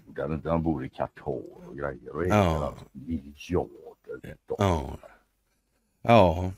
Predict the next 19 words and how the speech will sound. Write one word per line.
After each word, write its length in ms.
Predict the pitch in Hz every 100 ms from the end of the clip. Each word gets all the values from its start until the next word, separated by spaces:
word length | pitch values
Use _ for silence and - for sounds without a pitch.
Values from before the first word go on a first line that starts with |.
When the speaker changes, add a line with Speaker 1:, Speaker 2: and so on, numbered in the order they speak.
| -
Speaker 1:
Man 120 | 92
kan 120 | 92 95
säga 160 | 107
det, 80 | 104
ja, 340 | 101 123 104
det 80 | 98
verkar 280 | 104 107 123
vara 180 | 131 143
en 120 | 139
schysst 400 | - 98 - -
karriär 460 | 87 82 139 120 107
och 60 |
vara 120 | 117 -
frihetskämpe. 1000 | 135 95 90 - - 90 67 - 69 - _ 98
Inte 260 | 87 -
ekonomiskt, 340 | 90 - 107 92 82 78
Speaker 2:
Mm. 140 | 78 90
Speaker 1:
utan 180 | 80
det 140 | 76